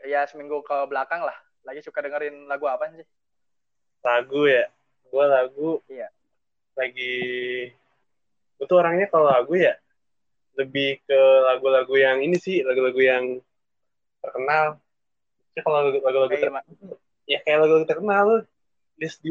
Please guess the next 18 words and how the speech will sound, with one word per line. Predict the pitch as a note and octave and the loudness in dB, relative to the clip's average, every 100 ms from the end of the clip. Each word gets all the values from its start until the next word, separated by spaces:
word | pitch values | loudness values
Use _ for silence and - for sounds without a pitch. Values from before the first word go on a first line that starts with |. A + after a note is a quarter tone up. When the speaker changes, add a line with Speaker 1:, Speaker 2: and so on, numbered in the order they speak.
| D#3+ | -4
Speaker 2:
lihat | D#3+ E3+ E3 | -2 0 0
di | D#3+ D#3+ D#3 D#3 _ | 2 4 4 0 _
Spotify, | - D#3 D#3+ D#3 G3+ G#3+ A3+ _ _ _ _ _ _ _ | -4 -2 -4 0 2 2 -2 _ _ _ _ _ _ _
Top | - D#3 - | 0 0 0
Hits | F3 - | -4 -2
Indonesia | D3+ D#3 D#3+ D#3 G3+ | 0 4 4 4 4
itu | A#3+ | 4
lagu | G#3 D#3+ D#3 | 4 4 0
gua | D3+ F#3 A#3 | 0 2 4
itu. | B3+ A3+ B3 - _ _ - | 4 4 2 -4 _ _ -12
<laughs> | - D3+ D3+ _ _ _ _ _ _ _ _ _ _ - - | -8 -6 -8 _ _ _ _ _ _ _ _ _ _ -8 0
Gua | G#3+ | 0
Speaker 1:
Jadi | A3+ | 2
lu | C#4 | -2
nggak | C4 G#3+ | -2 -2
punya | A3 | -2
spesifik | G#3 G3+ F#3+ G3 A#3 A3+ | -2 -2 -4 -6 -10 -10
gitu? | F#3 E3 | -10 -8